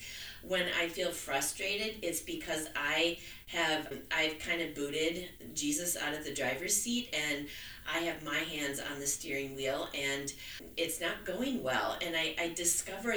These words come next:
that, you know what, God, I am trying to do this in my own effort. I am trying to make things happen. I am trying to, you know, push doors open. I'm trying to create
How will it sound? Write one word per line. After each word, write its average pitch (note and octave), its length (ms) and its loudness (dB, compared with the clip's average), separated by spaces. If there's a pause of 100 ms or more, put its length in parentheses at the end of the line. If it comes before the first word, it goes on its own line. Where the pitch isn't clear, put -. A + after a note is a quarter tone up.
(100)
that, D#3+ 220 4 (460)
you F#3 120 -4
know F#3+ 160 2
what, F3+ 240 2
God, F#3 460 0 (360)
I E3+ 140 0
am G#3+ 180 2
trying E3+ 300 2
to E3+ 160 -2
do D#3+ 180 0
this D3+ 300 0
in D#3 180 -4
my C#3+ 300 -2
own C#3+ 220 -6
effort. - 520 -4 (400)
I F#3 180 4 (140)
am G#3 100 -2
trying E3 480 0
to D3+ 480 0 (100)
make D#3 400 -2
things C#3 400 -2
happen. - 460 -4 (500)
I F#3 220 6
am G#3+ 140 0
trying E3+ 500 2
to, C#3+ 500 2 (320)
you - 160 -8
know, C#3+ 80 0
push - 460 2
doors E3 440 2
open. D3+ 400 -2 (100)
I'm G3+ 140 0
trying G#3 320 0
to - 140 -2
create D#3 560 -2